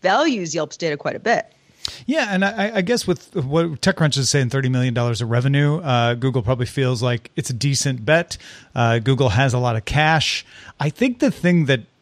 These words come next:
Speaker 2: that concerns me is how big do we want Google to be? Uh, it's, it's been interesting to watch the company move beyond search, and a lot of that's been really fun, like Gmail. But now we're hearing rumors about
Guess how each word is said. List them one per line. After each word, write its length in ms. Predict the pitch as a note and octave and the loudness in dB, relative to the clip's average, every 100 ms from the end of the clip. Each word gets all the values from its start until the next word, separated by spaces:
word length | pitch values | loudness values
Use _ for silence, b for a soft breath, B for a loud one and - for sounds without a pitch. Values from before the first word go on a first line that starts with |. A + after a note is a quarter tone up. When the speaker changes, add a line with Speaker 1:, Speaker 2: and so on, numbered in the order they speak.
| _ _ - | _ _ -8
Speaker 2:
that 260 | C#3 C3+ - _ _ _ _ | -2 -2 -4 _ _ _ _
concerns 640 | - C3 A#2+ - G3+ B3+ G#2+ | -4 -2 0 2 2 2 0
me 360 | G#2+ G#2 B2+ - | -4 -2 -4 -2
is 600 | C#3 C#3 B2+ B2+ A#2 - B B B B B | 2 2 2 0 -2 -6 B B B B B
how 400 | - E3+ F#3 G#3 | -4 2 2 2
big 440 | D3 E3+ F3 C3+ | 0 0 0 -2
do 120 | C#3 | -2
we 160 | C3+ C#3+ | 0 0
want 320 | C#3 D3+ F3+ | 2 0 0
Google 320 | C3 C3 B2+ | 0 2 0
to 160 | A2+ B2+ | 0 -2
be? 460 | G#2+ D3 G2 G2+ - _ - | 0 0 0 -8 -20 _ -2
Uh, 420 | B2+ A#2 A2+ A#2 - | 2 2 2 -2 -2
it's, 360 | D3+ - - - | -2 -2 -6 -2
it's 200 | D3+ - | -4 -2
been 180 | C#3 C#3 | 0 2
interesting 400 | D3+ D#3 D#3+ C#3+ | 2 0 0 2
to 80 | |
watch 520 | B2 B2+ D#3 - - F3+ _ _ _ | 4 4 2 0 -6 -8 _ _ _
the 140 | D3 C3+ | -4 -2
company 600 | C3+ C3 B2+ B2+ B2 A#2 B B B | 0 0 0 0 0 -2 B B B
move 400 | B2 D3 D#3 C3+ | -2 2 2 0
beyond 380 | A2+ C#3 A#2+ A#2+ | 2 2 2 0
search, 420 | - D3 F3+ A3 | 2 2 2 2
and 80 | D#3 | 0
a 40 | C#3 | 0
lot 140 | D3 | 0
of 60 | C#3 | 2
that's 200 | C3 - | -2 0
been 140 | C#3 | -2
really 180 | B2+ A#2+ | 0 -2
fun, 500 | - D#3 C#3+ D3 D3+ | -2 0 2 2 2
like 180 | B2+ G#2+ | 0 -2
Gmail. 600 | A2 A#2+ C3 D#3 G3 F3+ B B B | -4 -2 0 0 0 0 B B B
But 100 | A2 | -6
now 160 | A#2 | -2
we're 100 | B2+ | 0
hearing 280 | A#2+ C3 B2+ | 0 0 0
rumors 360 | A#2+ B2 B2+ A#2+ | -2 0 0 0
about 360 | B2 B2 B2 | 0 2 0